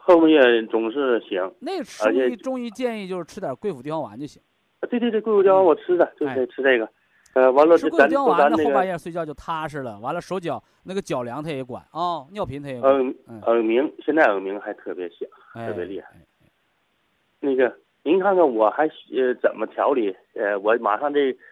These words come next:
Speaker 1: 这，这明天就
Speaker 2: 呃，你按心肾相交调。
Speaker 1: 啊。
Speaker 2: 吃两粒儿红的，
Speaker 1: 嗯。
Speaker 2: 铁皮石斛、
Speaker 1: 啊。
Speaker 2: 红景天吃两粒儿。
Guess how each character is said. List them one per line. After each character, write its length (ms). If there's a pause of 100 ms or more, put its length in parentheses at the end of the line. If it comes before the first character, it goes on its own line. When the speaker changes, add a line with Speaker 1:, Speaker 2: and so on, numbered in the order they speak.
(180)
Speaker 1:
这， 160
这 200
明 280
天 180
就 60
Speaker 2:
呃， 520
你 300
按 300
心 400
肾 240
相 240
交 240
调。 520 (560)
Speaker 1:
啊。 280
Speaker 2:
吃 300
两 280
粒 40
儿 140
红 320
的， 80
Speaker 1:
嗯。 60 (1000)
Speaker 2:
铁 280
皮 200
石 240
斛、 380
Speaker 1:
啊。 40
Speaker 2:
红 240
景 160
天 260
吃 120
两 200
粒 60
儿。 180